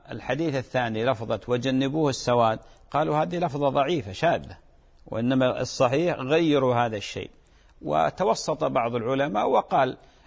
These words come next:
آه، يجوز ل-، ل-، للمصلحة العامة الراجحة العليا، مثلًا قالوا المصالح العليا الراجحة، وذكروا هذا في كتب الفقه،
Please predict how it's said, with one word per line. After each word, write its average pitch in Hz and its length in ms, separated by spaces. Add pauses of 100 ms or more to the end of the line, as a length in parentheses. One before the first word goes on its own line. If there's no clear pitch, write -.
(140)
آه، 123 100
يجوز 143 540
ل-، 110 380
ل-، 110 340
للمصلحة 120 680
العامة 110 640
الراجحة 110 580
العليا، 117 560 (500)
مثلًا 113 440 (140)
قالوا 117 240
المصالح 117 520
العليا 110 480 (440)
الراجحة، 110 680
وذكروا 135 480
هذا 120 240
في 117 140
كتب 117 360
الفقه، 135 360